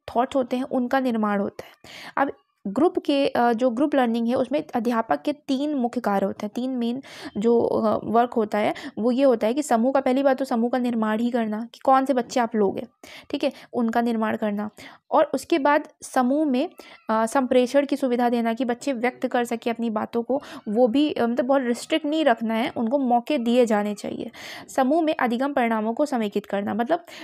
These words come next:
अ, जो, अ, अ, ग्रुप में जो रिजल्ट निकल रहा है, ग्रुप वाइज जो रिजल्ट निकल रहा है, उसको कंसोलिडेट करना, यानी कि उसको, अ,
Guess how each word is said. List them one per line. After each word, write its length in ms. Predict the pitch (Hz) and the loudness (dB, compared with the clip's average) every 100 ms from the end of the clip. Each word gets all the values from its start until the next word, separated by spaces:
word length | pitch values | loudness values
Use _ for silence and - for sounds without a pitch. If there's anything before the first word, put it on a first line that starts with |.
| 269 | -6
अ, 200 | 220 220 | -2 -2
जो, 280 | 202 262 269 | 0 2 2
अ, 320 | - - - | 2 -2 -4
अ, 560 | 220 202 - - 220 214 | -4 -4 -8 -4 -2 0
ग्रुप 260 | 202 285 277 | 0 0 2
में 340 | 262 269 247 | 2 2 2
जो 340 | 254 262 - - | 2 0 -2 0
रिजल्ट 340 | 226 233 269 | 2 4 4
निकल 280 | 254 240 254 | 2 2 4
रहा 120 | 233 | 4
है, 100 | 220 | 2
ग्रुप 240 | 214 240 233 | 2 0 2
वाइज 260 | 233 226 | 2 0
जो 140 | 254 - | -6 -2
रिजल्ट 280 | 226 226 262 | 0 2 0
निकल 260 | 240 226 220 | 0 0 0
रहा 160 | 208 | 0
है, 80 | 320 - - | -2 -6 -6
उसको 220 | 269 - 277 | -6 -2 0
कंसोलिडेट 880 | 240 233 226 233 - - 208 240 240 | 0 0 -2 -2 -6 -4 0 0 2
करना, 280 | 220 208 220 | 0 0 -2
यानी 240 | 247 220 | -2 -4
कि 100 | 214 | -4
उसको, 280 | 226 - 247 254 - | -4 0 0 0 -12
अ, 40 | 254 | -4